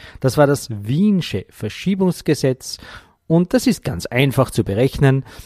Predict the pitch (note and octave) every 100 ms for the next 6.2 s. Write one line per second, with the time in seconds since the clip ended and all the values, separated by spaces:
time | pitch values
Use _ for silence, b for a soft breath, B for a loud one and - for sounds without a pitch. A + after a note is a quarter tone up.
0 | B D3+ D#3 G3 - - - - A#2 B2+
1 | E3 E3+ - - A2 A2+ A2 G2+ G#2+ A#2
2 | A#2 C#3 C3+ C3 C3 B2+ C3 D3+ - G3
3 | - C#3 A#2 A2+ G#2 F2+ G#2+ A#2+ - G#2+
4 | G#2+ - - - F3+ - - A2+ - G#2
5 | F#2+ A2+ A2 B2 A2+ G2 F#2+ G2 G2 A#2+
6 | E3 G3+